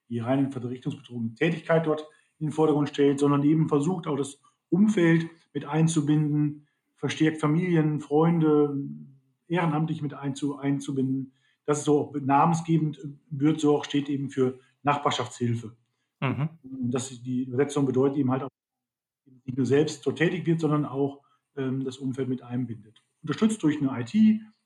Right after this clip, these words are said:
Speaker 1: also hohe Transparenz, ähm, dass in, in diesen kleinen, agilen Pflegeteams natürlich die Kommunikation anders laufen muss als klassisch, ist, glaub ich, selbsterklärend und entsprechend wird eben halt das über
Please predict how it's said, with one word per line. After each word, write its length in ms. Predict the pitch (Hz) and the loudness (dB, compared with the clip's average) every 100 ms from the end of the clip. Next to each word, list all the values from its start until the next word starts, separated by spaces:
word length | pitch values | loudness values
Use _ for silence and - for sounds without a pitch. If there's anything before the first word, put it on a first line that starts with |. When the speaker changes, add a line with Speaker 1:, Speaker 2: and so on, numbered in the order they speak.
| - | -6
Speaker 1:
also 180 | 131 131 | -2 2
hohe 180 | 156 | 2
Transparenz, 880 | 156 131 123 127 135 196 196 - - _ _ _ _ - | 2 0 -2 -4 0 2 0 -2 -14 _ _ _ _ -4
ähm, 540 | 151 147 143 143 143 | -2 0 -2 -4 -8
dass 240 | 135 - - | -10 -10 -14
in, 640 | - 156 151 147 143 147 - | -18 -20 -14 -12 -12 -14 -6
in 160 | 151 131 | -6 -4
diesen 220 | 143 143 | -4 -4
kleinen, 380 | 151 151 165 160 | 2 4 4 4
agilen 360 | 143 160 151 | 2 2 2
Pflegeteams 580 | - 175 175 165 160 156 | 2 0 0 0 0 0
natürlich 440 | 147 - 156 151 - _ _ _ | -4 0 0 0 -8 _ _ _
die 60 | 139 | -8
Kommunikation 960 | - 156 147 139 - 180 185 180 165 - _ _ _ _ _ _ | 0 2 2 0 2 2 2 0 -4 -10 _ _ _ _ _ _
anders 280 | 165 185 156 | 0 0 4
laufen 260 | 160 156 | 2 4
muss 160 | 160 151 | 2 0
als 180 | 135 - | -6 -2
klassisch, 680 | 170 170 190 160 - - _ _ | 0 2 0 0 -8 -20 _ _
ist, 260 | 120 - - | -20 -12 -6
glaub 140 | 139 | -4
ich, 120 | 120 | -2
selbsterklärend 760 | - 233 - 165 165 170 165 156 | 0 0 -2 -4 -2 -2 -2 -2
und 80 | 147 | -2
entsprechend 500 | 135 - 151 151 139 | -2 0 0 0 -2
wird 140 | 147 | -2
eben 240 | 151 139 | -2 -2
halt 160 | 131 131 | -2 -4
das 120 | 135 | -6
über 360 | 143 131 123 | -4 -2 -2